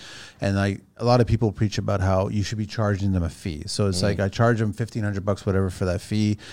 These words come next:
Speaker 1: and that fee will be discounted from the job if you hire me, right?
Speaker 2: Mm.
Speaker 1: And I think that you shouldn't be doing that because
Speaker 2: Yeah.
Speaker 1: what you're doing is you're basically, you're nurturing stability in the project.
Speaker 2: Mm-hmm.
Speaker 1: That's what you're doing,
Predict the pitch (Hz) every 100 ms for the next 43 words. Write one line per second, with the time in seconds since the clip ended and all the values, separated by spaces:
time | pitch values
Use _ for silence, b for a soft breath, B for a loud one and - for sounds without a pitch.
0 | B - 107 101 - 123 113 104 113 95
1 | 110 - 113 101 - 95 87 107 98 95
2 | - 95 87 95 87 92 85 73 80 113
3 | 90 113 120 131 135 127 127 117 110 b
4 | b b b - 120 104 175 175 113 85
5 | 92 85 78 - 117 113 104 135 135 123
6 | 107 160 127 110 104 120 147 135 147 -
7 | 120 110 - _ _ 120 120 113 131 160
8 | - 160 156 147 - - _ _ _ _
9 | - 147 104 123 127 117 113 107 98 -
10 | 101 90 - - - 92 90 82 85 120
11 | 113 120 101 90 98 82 110